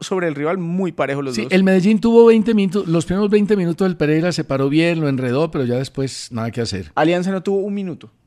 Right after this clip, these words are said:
Speaker 2: Nada.
Speaker 1: de calma. No, no, no. Siempre estuvo con la zozobra,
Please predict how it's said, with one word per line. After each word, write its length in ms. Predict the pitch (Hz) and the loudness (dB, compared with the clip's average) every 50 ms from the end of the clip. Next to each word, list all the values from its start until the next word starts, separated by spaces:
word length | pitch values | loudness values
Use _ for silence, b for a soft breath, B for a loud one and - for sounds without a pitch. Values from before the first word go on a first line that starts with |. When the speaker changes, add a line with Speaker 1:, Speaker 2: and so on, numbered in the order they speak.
| _ - | _ -2
Speaker 2:
Nada. 400 | 143 165 160 139 110 82 78 - | 0 0 2 0 0 -4 -6 -8
Speaker 1:
de 120 | 135 143 - | -8 -6 -2
calma. 320 | 143 139 135 120 104 - | 0 0 0 0 -4 -10
No, 180 | - 127 139 139 | -8 -8 -6 -6
no, 140 | 131 127 120 | -6 -8 -8
no. 160 | 120 113 110 | -10 -12 -14
Siempre 480 | 120 - 175 190 196 196 185 165 185 175 | -14 -10 -6 -6 -4 -4 -4 -4 -4 -6
estuvo 420 | 165 - - 180 175 180 175 170 160 | -6 -4 -2 0 0 0 0 -2 -4
con 160 | 180 160 147 | -6 -6 -4
la 100 | 139 131 | -4 -6
zozobra, 640 | 123 131 117 - 151 151 151 160 160 156 165 165 | -6 -8 -10 -6 -2 -2 0 2 2 2 2 2